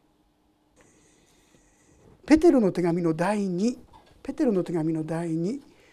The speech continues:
三章の九節というところ、ペテロの第二ですね。第二ペテロ三章の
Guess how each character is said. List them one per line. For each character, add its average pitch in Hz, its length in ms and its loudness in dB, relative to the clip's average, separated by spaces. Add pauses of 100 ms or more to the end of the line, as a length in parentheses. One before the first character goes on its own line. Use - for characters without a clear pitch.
(100)
三 311 320 6
章 220 220 2
の 170 140 4
九 349 280 0
節 - 300 -4
と - 80 -4
い 170 40 0
う - 20 0
と 165 80 -14
こ 160 100 -6
ろ、 156 200 -2 (1600)
ペ 208 140 -8
テ 190 160 -6
ロ 170 100 -2
の 170 160 -2
第 180 300 -2
二 214 320 0
で 196 120 -2
す - 120 -16
ね。 170 100 -4
第 208 280 0
二 294 180 4
ペ 220 160 -4
テ 170 100 -6
ロ 160 120 -2
三 202 320 -6
章 - 340 -12
の 208 300 -6